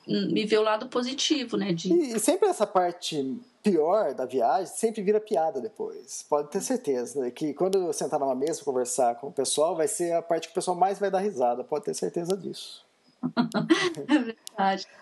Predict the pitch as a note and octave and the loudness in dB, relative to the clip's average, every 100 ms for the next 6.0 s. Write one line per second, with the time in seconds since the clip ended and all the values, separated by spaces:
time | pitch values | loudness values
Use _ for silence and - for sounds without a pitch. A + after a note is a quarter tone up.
0 | - G#3+ F3 F#3+ F3+ D#3+ C#3+ - _ _ | -8 0 4 4 2 -4 -8 -12 _ _
1 | F3+ G#3+ G4 E4 G#3 A3 - _ _ - | -2 0 2 2 0 -2 -12 _ _ -16
2 | F3 E3+ F#3 E3 D3+ C#3 B2 B2 A#2 A#2+ | -16 -4 2 2 2 2 0 -4 -8 -6
3 | D3 C#3 D3+ C3+ C#3 D#3+ D#3+ - C#3+ E3+ | -4 -2 0 2 2 2 -2 0 2 4
4 | F#3+ - - E3+ D3 C#3 - D#3+ F3+ F#3 | 2 -2 -4 -2 -2 -2 0 0 2 0
5 | F3+ E3+ G3 E3 D3+ F#3+ - G3 F#3+ | 0 -2 -2 0 0 0 2 2 2